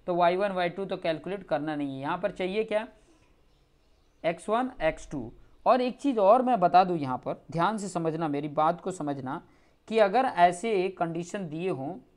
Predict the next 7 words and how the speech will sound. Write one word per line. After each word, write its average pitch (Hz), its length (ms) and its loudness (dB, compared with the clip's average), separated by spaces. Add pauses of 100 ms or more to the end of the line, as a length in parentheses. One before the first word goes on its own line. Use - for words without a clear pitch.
(280)
ठीक 165 160 -6
है, 214 140 -8 (140)
ऐसे 156 200 -8
कंडीशन 165 520 -6
दिए 151 220 -4
हों 156 220 -4 (560)
तो 254 500 0